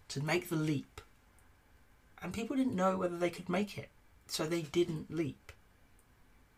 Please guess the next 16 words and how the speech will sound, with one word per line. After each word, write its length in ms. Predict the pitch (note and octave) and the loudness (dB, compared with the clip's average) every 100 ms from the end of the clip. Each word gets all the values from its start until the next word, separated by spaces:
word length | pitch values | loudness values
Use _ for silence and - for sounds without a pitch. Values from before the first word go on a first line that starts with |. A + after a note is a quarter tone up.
| _ - - - - - - - | _ -20 -20 -20 -20 -20 -18 2
A 120 | F3+ | 6
C 160 | G3+ G#3 | 8 8
S 140 | F3+ | 8
M 140 | F#3+ E3+ | 4 4
was 120 | D#3+ | 2
brought 360 | - E3 D#3 E3 | 4 4 2 0
in 200 | D#3+ D#3 - - - - - - - | 0 -2 -10 -20 -20 -20 -20 -20 -10
to 120 | - - | -2 6
stick 280 | - G#3 | 8 8
between 300 | - F3+ E3 | 6 4 6
those 200 | D3 C#3 - | 6 2 2
stones 380 | C#3+ C3 B2+ | 0 0 0
as 140 | D3 C#3+ | 0 -2
an 100 | D3 D3 | -4 -2
extra 400 | D3 - - - | -2 -2 -4 0
step, 440 | - B2 - | 0 0 -4